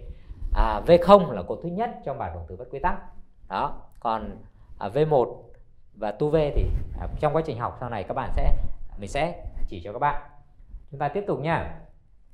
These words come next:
Đó là điều kiện thứ nhất của hoàn thành. Nếu mà hết rồi,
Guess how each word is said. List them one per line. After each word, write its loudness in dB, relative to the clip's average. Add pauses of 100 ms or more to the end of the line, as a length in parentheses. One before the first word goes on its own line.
(540)
Đó 6
là 8
điều 6
kiện 2
thứ 0
nhất 0
của 4
hoàn 2
thành. 0
Nếu -8
mà -2
hết 0
rồi, 4